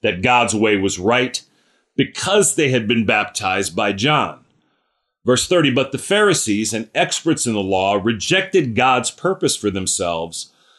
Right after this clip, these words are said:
because they had not been baptized by John." So what does this mean? All the people, even the tax collectors, when they heard Jesus' words, twenty-nine, acknowledged that God's way was right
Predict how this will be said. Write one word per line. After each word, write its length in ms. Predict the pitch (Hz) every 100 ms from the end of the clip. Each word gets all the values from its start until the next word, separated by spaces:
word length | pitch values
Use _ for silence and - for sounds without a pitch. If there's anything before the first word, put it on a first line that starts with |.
| _ -
because 320 | 113 127 117
they 140 | 131
had 200 | 127 127
not 480 | 123 139 170 156 101
been 220 | 110 104
baptized 680 | 98 98 - - 85 80 -
by 160 | - 80
John." 420 | 78 85 73 73
So 140 | - 110
what 140 | 165
does 120 | 170
this 200 | 139 -
mean? 240 | 104 78 67 _ _ _ _ _ _ _ _
All 220 | 120 170
the 80 | 185
people, 520 | - 131 110 87 76 _ _ _ _ _ _ -
even 340 | 180 202 190
the 80 | 175
tax 360 | 131 139 127 -
collectors, 920 | 120 120 117 - 113 123 - - - _ _ _ _ _
when 180 | 107 107
they 140 | 104 95
heard 300 | 127 147 110
Jesus' 640 | 139 151 160 - 160 117
words, 720 | 117 143 113 85 90 87 -
twenty-nine, 680 | - 107 139 120 90 82 95 _ _ _ _ - - -
acknowledged 760 | 127 113 120 135 151 165 143
that 200 | 123 101
God's 340 | 104 120 123 110
way 220 | 110 104
was 220 | 90 85
right 380 | 90 98 104